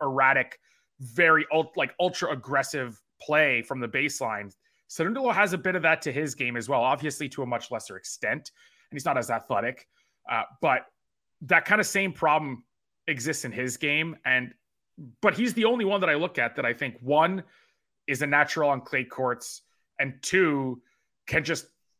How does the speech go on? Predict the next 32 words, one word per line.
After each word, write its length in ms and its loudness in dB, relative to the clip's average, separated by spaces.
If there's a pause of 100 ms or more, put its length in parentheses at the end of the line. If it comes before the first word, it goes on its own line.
(180)
hit 200 -6
the 80 -2
ball 300 4
with 220 -2
the 80 -4
top 320 -2
guys, 400 0
right? 100 -2
We 80 -6
saw 240 4
him 180 -2
do 140 -2
it 100 -2
to 80 -8
Jannik 260 0
Sinner 360 -6
in 120 -12
Rome. 500 2 (760)
We 140 -4
know 280 6
he, 220 -4
and 120 0
he's, 240 -8 (260)
I 100 2
believe, 300 -2
in 60 -2
the 80 0
final 420 0
in 180 -2
Lyon 400 2
this 300 -4
week, 340 -8